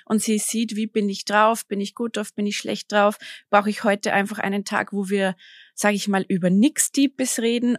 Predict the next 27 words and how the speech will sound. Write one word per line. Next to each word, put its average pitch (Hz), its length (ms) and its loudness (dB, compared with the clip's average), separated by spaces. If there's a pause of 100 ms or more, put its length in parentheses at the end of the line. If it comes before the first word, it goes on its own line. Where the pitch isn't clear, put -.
oder 190 300 0
will 262 180 2
ich 262 300 -2
schon 247 360 2
über 247 300 -4
die 240 160 -4
Themen 226 380 0
reden, 220 200 0
die 220 140 -2
mich 214 140 -4
grad 202 200 -4
beschäftigen. 196 600 -4 (320)
Ähm, 185 240 2
sie 190 180 -2
checkt's - 380 -2
komplett 190 480 -2 (440)
und 196 380 2
das 196 140 -4
ist 196 140 -4
einfach 196 240 0
eine 202 320 -2
Art 170 260 0
der 202 80 0
bedingungslosen 208 800 -2
Liebe, 202 600 0 (1200)
die 190 300 0
ich - 500 0